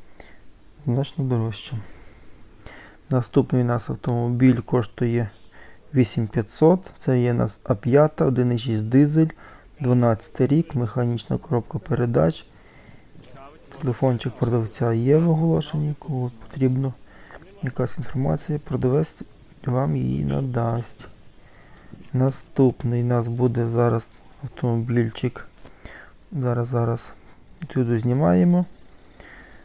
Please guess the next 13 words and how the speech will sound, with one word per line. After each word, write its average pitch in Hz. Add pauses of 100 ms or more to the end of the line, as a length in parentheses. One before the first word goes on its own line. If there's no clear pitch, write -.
(300)
Переходимо 120
до 117
наступного. 151 (2250)
Без 131
передніх 117
парктроніків. 165 (600)
Попроще 135 (560)
комплектація. 160 (640)
Шість -
сімсот, 147
дев'ятий 131
рік. 123
Бензин 127